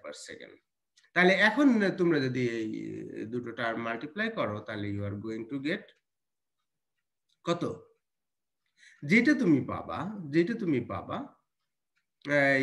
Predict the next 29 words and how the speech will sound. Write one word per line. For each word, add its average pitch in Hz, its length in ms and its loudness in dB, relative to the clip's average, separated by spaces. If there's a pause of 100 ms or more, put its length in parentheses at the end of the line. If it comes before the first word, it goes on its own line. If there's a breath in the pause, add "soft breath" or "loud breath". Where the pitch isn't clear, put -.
you 135 160 4
can 127 120 2 (120)
calculate 110 500 -4
the 107 80 -4 (100)
things। 131 320 0 (520)
কত 165 140 0 (140)
আসে 185 220 0
এটা? 160 160 -2 (500)
Three 175 240 4
point 156 240 4
three 151 220 4
into 165 160 2 (360)
ten 139 200 2
to 131 120 -4
the 139 160 -2
power 170 200 -2 (1500)
minus 147 360 4
twelve, 101 260 -2 (120)
right? 320 200 -4 (320)
Kg 135 160 -2 (100)
meter 104 240 -6
per 90 100 -12 (100)
second। - 260 -20 (600)
I, 120 100 0 (180)
I'm 139 160 -2 (120)
sorry, 110 200 -2 (120)
joule। 147 260 0 (1300)
আহ, 131 260 2 (540)
because 131 220 0